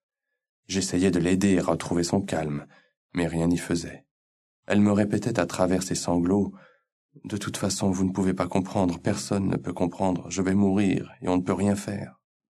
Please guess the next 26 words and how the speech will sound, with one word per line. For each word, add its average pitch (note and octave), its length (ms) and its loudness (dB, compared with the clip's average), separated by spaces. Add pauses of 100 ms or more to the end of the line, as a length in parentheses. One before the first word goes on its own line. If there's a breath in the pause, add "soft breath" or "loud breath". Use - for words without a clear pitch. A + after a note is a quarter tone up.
(140)
Je F#2 160 -4
venais F2 260 2
moi-même F#2 400 6
d'entamer F2+ 460 2
une E2 180 2
année F2+ 220 2
de D#2+ 80 0
chimiothérapie F2 840 0
consécutive E2+ 680 -4
à D2+ 80 -2
ma D2 100 0
rechute, D#2 560 -4 (480 loud breath)
et F#2 100 0
ces - 160 0
paroles G2+ 380 2
entraient F2+ 440 0
en E2 80 0
résonance F2 680 2
avec E2 260 -6
la D#2+ 100 0
peur F2+ 260 -2
que E2+ 100 -2
j'avais E2 280 -2
moi F2+ 180 2
aussi E2 400 -8
éprouvée. D2+ 580 -8